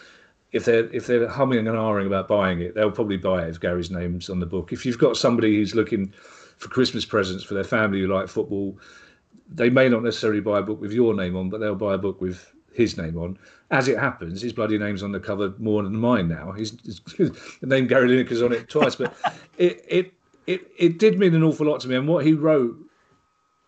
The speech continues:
actually made me quite emotional, 'cause what he did, he, the words he wrote were really,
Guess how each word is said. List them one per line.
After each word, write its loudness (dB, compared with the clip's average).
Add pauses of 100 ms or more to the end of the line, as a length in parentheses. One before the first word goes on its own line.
(240)
actually -8
made 0
me -4
quite -4
emotional, 0
'cause -8
what -2
he -2
did, -8
he, -2 (260)
the -8
words 6
he 0
wrote 2
were -2
really, 2